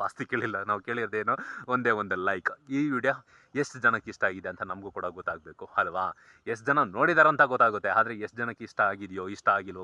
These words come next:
ಒಂದು ಕೂಡ ನಮ್ಗೆ ಗೊತ್ತಾಗಲ್ಲ. ಅದನ್ನ ಗೊತ್ತಾಗ್ಬೇಕಂದ್ರೆ ಏನಪ್ಪ ಮಾಡ್ಬೇಕಂತ ಹೇಳಿದ್ರೆ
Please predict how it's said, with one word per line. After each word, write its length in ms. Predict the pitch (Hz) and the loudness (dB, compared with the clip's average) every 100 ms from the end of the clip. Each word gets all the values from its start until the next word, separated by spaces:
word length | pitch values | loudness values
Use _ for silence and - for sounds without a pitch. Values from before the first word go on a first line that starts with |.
| 90 | -10
ಒಂದು 140 | 101 104 | -10 -6
ಕೂಡ 80 | 98 | -6
ನಮ್ಗೆ 240 | 98 92 87 | -6 -8 -10
ಗೊತ್ತಾಗಲ್ಲ. 280 | 92 90 87 - - - | -8 -8 -8 -10 -10 -4
ಅದನ್ನ 240 | 107 120 92 | -2 -2 -4
ಗೊತ್ತಾಗ್ಬೇಕಂದ್ರೆ 600 | 107 123 117 113 110 113 101 | 2 2 2 -2 -4 -6 -6
ಏನಪ್ಪ 200 | 117 117 107 98 | -4 -4 -6 -6
ಮಾಡ್ಬೇಕಂತ 400 | 95 92 92 101 | -6 -8 -8 -8
ಹೇಳಿದ್ರೆ 240 | 101 | -4